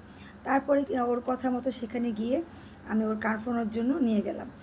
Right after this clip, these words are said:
আচ্ছা, ও যাচ্ছে ওর আঙ্কেলের কাছে কান ফোড়াতে।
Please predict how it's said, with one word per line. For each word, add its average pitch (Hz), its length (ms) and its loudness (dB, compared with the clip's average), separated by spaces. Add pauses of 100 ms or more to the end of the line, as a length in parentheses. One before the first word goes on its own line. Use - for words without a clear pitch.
(320)
আচ্ছা, 202 300 -6
ও 262 120 4
যাচ্ছে 269 360 4
ওর 262 100 4
আঙ্কেলের 214 440 2
কাছে 233 180 -4
কান 208 260 0 (100)
ফোড়াতে। 190 340 -8